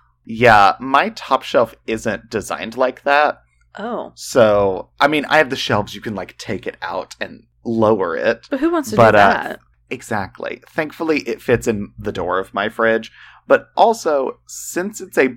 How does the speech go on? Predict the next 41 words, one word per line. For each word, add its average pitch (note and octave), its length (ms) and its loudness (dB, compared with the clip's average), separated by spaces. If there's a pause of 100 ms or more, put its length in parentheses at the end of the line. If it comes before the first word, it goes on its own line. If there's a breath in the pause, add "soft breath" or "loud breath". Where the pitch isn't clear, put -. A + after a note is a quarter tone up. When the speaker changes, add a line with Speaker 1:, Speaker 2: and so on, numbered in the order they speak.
(160)
Speaker 1:
boxed F#3 460 2
wine, G#2 480 -6 (220 soft breath)
it E3+ 260 -2
takes D3 380 -8 (440 soft breath)
forever C3 1200 -4 (200)
to A2+ 160 -4
get G#2 220 -6
chilled. - 480 -12 (260)
Speaker 2:
Yeah, F#3+ 340 0
how G3 160 -6
long F#3 200 -6
did F#3 180 -10
you F#3 60 -2
have F3+ 140 -2
it F3 40 -6
in E3+ 60 -6
Speaker 1:
Be- E3 80 -2
Speaker 2:
the - 40 -12
fridge? - 480 -10 (240)
Speaker 1:
I A#2+ 140 2
mean, C#3 180 0
I C#3 120 6
bought B2+ 360 4
it D#3 360 0
probably A#2+ 260 2
six - 380 -4
hours G2+ 340 0
ago, C#3+ 460 2 (160)
and G#2 640 -2 (340)
I, B4 180 -4
I D#4 120 0
think D3 340 -6
it's C#3 160 -2
probably G2 260 -4
the F#2+ 120 -6
right F2 260 -6
temp - 360 -12
now. F2 480 -8 (580 soft breath)
But F3 480 2
on A#2 140 0
the A2 200 -8